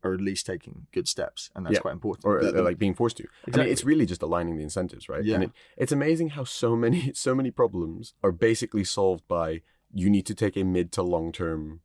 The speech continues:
Speaker 2: time horizon over which you assess it, rather than short-term ti-, it,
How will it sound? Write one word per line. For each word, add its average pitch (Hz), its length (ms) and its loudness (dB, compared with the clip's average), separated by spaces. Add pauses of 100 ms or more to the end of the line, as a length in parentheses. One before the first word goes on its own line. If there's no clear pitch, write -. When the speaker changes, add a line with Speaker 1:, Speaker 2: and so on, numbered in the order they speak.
(140)
Speaker 2:
time 95 200 0
horizon 85 440 0
over 82 180 -6
which - 220 -6
you - 60 -8
assess - 280 0
it, 82 180 -8 (280)
rather 180 220 2
than - 140 -2
short-term - 400 -4
ti-, - 120 -14
it, 107 200 0